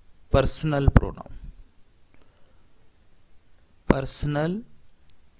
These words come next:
pronoun। <clears throat>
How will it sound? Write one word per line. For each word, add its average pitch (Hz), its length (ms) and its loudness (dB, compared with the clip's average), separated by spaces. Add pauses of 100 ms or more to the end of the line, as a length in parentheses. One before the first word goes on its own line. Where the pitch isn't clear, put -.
(200)
pronoun। 113 460 4 (1400)
<clears throat> 160 100 0